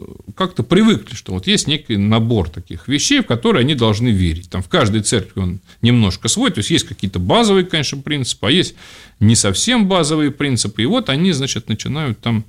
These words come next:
э, вроде как это исповедовать, что вот есть там некий символ веры, а потом в какой-то момент некоторые люди вдруг начинают задумываться, там, а действительно ли я, вот, например, верю вот в это.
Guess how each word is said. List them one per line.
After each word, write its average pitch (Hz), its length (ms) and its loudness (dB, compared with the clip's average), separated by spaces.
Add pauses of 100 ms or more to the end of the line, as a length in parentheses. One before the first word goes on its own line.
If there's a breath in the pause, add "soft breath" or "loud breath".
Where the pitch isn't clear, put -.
(640 loud breath)
э, 90 520 0 (460)
вроде 113 420 4
как 98 240 -2
это - 200 -6
исповедовать, 170 680 2
что - 180 -6
вот 135 220 -2
есть 101 240 -2
там 85 180 -4
некий 87 240 -6
символ 95 400 -2
веры, 202 280 2
а 113 60 4
потом 254 360 0
в - 60 -4
какой-то 208 440 0
момент 202 520 2
некоторые 113 720 2
люди 208 280 0
вдруг 143 380 -4
начинают 147 580 -2
задумываться, 120 760 2
там, 104 260 -10
а 95 60 -2
действительно 175 500 -2
ли 127 140 0
я, 196 120 4
вот, 139 180 -2
например, 120 400 -2
верю 123 280 2
вот 107 240 -2
в 107 100 2
это. 82 300 -2